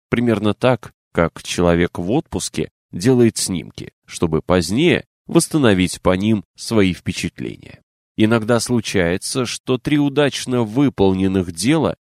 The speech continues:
вам вспомнится не сразу. Ничего страшного, это часть процесса. Размышляйте далее.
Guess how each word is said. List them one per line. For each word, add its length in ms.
вам 320
вспомнится 880
не 160
сразу. 440
Ничего 380
страшного, 580
это 220
часть 400
процесса. 580
Размышляйте 800
далее. 420